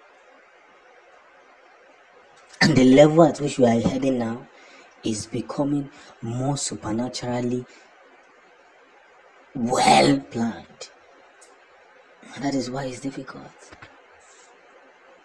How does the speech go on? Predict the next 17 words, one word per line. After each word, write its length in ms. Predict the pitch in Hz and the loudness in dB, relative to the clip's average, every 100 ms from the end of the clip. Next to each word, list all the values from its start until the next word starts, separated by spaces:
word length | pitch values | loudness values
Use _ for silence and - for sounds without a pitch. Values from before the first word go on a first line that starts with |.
| _ _ _ _ _ _ _ _ | _ _ _ _ _ _ _ _
So, 280 | - - - - - _ _ - - _ _ - _ _ _ - - _ _ _ _ _ - - - | -18 -16 -14 -18 -20 _ _ -20 -20 _ _ -20 _ _ _ -20 -20 _ _ _ _ _ -20 -20 -10
if 200 | 127 110 | -8 0
we 160 | 147 | 2
see 600 | 160 - 143 139 135 135 143 - - _ _ _ _ - - | 2 0 -8 -6 -6 -8 -14 -20 -20 _ _ _ _ -20 -8
the 100 | 113 | -6
necessary 600 | 120 123 123 - - 117 | -4 -6 -6 -6 -8 -2
things, 400 | 110 110 110 110 | 0 0 -2 -6
we 120 | 107 | -10
do 180 | 127 117 | -8 -8
it 200 | 110 - | -8 -10
well. 200 | 113 - - - - - _ _ _ - _ _ _ _ _ _ _ - - _ _ _ - _ 494 _ _ _ _ _ _ _ _ 277 _ 269 - - - - - - _ _ | -12 -12 -20 -20 -20 -20 _ _ _ -20 _ _ _ _ _ _ _ -20 -20 _ _ _ -20 _ _ _ _ _ _ _ _ _ _ _ _ _ -20 -20 -20 -20 -20 -20 _ _
There's 180 | 117 120 | -12 -10
no 60 | |
two 180 | 135 131 | -8 -2
ways 160 | 120 110 | 0 0
about 360 | 101 107 120 - | -4 -8 -12 -16
it. 200 | - | -20